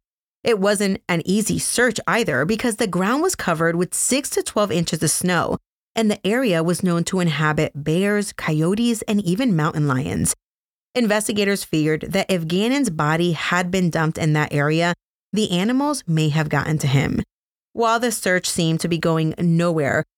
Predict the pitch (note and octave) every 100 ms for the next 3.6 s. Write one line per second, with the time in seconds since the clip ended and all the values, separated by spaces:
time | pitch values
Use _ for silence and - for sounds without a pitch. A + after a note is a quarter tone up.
0 | _ - - D4+ F4 D4+ D#3+ B3 D4 -
1 | G3+ A#3 G#3+ D3+ C#3+ D3+ D#3 E3+ F3+ F3
2 | F#3+ - A3+ D#3+ D#3+ D#3 D#3 D3+ D3+ D3
3 | - D#3 D3+ C3+ -